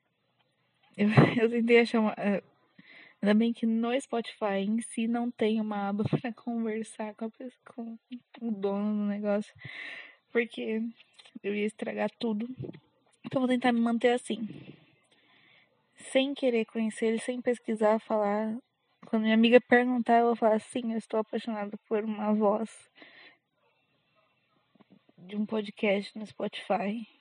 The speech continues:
E é isso. Não quero saber quem é, não quero.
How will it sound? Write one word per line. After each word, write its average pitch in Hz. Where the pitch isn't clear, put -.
E 269
é 247
isso. 220
Não 208
quero 214
saber 214
quem 202
é, -
não 220
quero. -